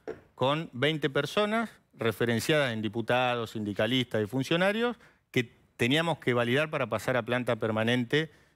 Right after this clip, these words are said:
y, eh, que queden en la legislatura con cargos de más de un millón y medio de pesos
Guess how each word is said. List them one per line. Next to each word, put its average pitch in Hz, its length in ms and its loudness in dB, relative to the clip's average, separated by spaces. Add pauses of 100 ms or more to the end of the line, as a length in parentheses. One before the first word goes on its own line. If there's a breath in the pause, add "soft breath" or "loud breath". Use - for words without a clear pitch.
(100)
y, 120 360 2 (180)
eh, 98 580 0
que 107 160 0
queden 135 560 0 (180)
en 104 140 0
la 101 100 2
legislatura 104 680 0
con 104 220 -2
cargos 120 340 0
de 101 60 -2
más 113 180 0
de 113 60 -2
un 113 100 -2
millón 110 300 -2
y 104 40 2
medio 104 280 2
de 101 80 -2
pesos 131 400 -2